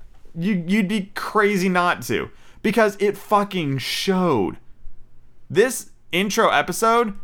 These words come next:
was completely devoid of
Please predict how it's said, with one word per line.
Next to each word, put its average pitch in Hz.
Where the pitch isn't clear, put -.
was 151
completely 220
devoid 143
of 131